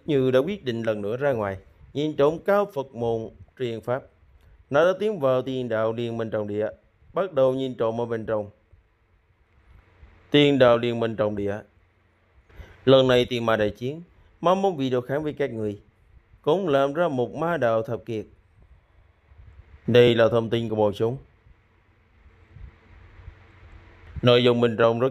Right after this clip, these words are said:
chi tiết. Đây Ma Tông, Thiên Tiệt Ma Môn. Ừ? Lục Lý của mình Quỷ Tông sao lại có tiếng mà không có miếng như vậy? Chỉ mới trúc cơ tầng một.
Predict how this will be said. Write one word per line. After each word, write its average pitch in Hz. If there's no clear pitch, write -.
chi 117
tiết. 139
Đây 123
Ma 120
Tông, 110
Thiên 196
Tiệt 131
Ma 117
Môn. 110
Ừ? 123
Lục 160
Lý 185
của 175
mình 131
Quỷ 127
Tông 117
sao 185
lại 143
có 151
tiếng 190
mà 139
không 120
có 123
miếng 143
như 151
vậy? 107
Chỉ 151
mới 190
trúc 226
cơ -
tầng 110
một. 107